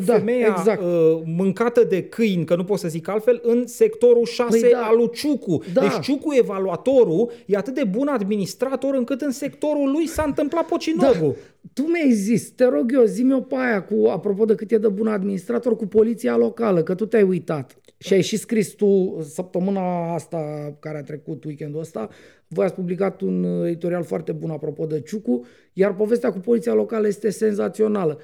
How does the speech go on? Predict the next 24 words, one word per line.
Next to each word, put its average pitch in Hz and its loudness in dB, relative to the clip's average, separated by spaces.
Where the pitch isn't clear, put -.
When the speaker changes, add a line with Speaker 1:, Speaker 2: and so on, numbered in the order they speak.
Speaker 1:
Dar 175 0
înainte 220 0
să 190 -4
spui 185 -6
tu, 202 -2
lasă-mă 247 0
să 233 -2
spun 254 -2
eu, 247 0
de 147 -8
asta 214 -4
l-am 185 -2
înjurat, 165 -6
pentru 175 -6
că 170 -4
ursăria 185 0
asta 165 -8
trebuie, 233 2
cum 240 -4
să 240 -2
spun 240 0
eu, 208 0
tratată, 233 -2
uh, 202 0